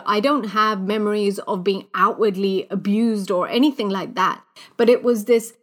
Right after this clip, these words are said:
heaviness that you lived with, that you knew was there. There was an elephant in the room. You had to tread on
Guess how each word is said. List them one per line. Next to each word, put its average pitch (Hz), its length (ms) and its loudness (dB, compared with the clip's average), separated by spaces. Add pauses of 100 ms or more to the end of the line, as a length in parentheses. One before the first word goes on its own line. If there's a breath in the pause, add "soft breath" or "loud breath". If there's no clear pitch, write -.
(120)
heaviness 262 840 0
that 202 220 -2
you 214 140 -2
lived 208 520 2
with, 185 320 -6
that 202 160 -6
you 220 160 -4
knew 254 380 4
was 196 340 -2
there. 202 520 -4 (240 loud breath)
There 214 100 2
was 214 120 0
an 233 120 4
elephant 254 460 -2
in 226 180 -2
the 208 100 -2
room. 202 560 0 (240 loud breath)
You 226 320 -2
had 226 240 -4
to 269 80 -4
tread 240 260 -4
on 220 180 -2